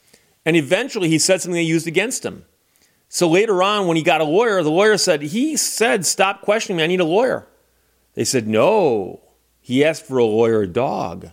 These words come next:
There's no such thing as a lawyer dog. Constitution guarantees you a lawyer, doesn't guarantee you a lawyer dog." And all of the courts played stupid and said, "Yeah, he asked for a lawyer dog."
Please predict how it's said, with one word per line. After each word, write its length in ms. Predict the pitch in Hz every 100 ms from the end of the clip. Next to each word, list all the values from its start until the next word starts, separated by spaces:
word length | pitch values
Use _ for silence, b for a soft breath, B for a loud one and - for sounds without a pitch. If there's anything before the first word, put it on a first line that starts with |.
| _ _ _ _ _ _
There's 220 | 147 160
no 120 | 151 147
such 280 | - 123
thing 200 | - 196
as 140 | 349 185
a 60 |
lawyer 400 | 117 113 202 285
dog. 420 | 123 104 90 113 156 b b b b
Constitution 640 | - 185 202 - 214 - 185
guarantees 600 | 160 175 156 165 151 135
you 240 | 147 139 131
a 320 | 120 107 95 -
lawyer, 680 | 101 117 214 247 131 95 - _ _ _ _ _
doesn't 280 | - 165 277
guarantee 340 | 190 156 123 127
you 140 | 120
a 100 | 110
lawyer 460 | 107 107 104 98 - _ - 87
dog." 400 | 110 190 156 143 - b b -
And 160 | 151 165 -
all 280 | 139 170
of 100 | 214
the 80 | 202
courts 340 | - 190 180 -
played 280 | - 147
stupid 400 | - 151 151 127
and 100 | 110
said, 220 | - 123 123
"Yeah, 300 | 196 139 90 _ _
he 220 | 160 175
asked 240 | 143 139 -
for 80 |
a 60 | 147
lawyer 240 | 165 208
dog." 240 | 123 92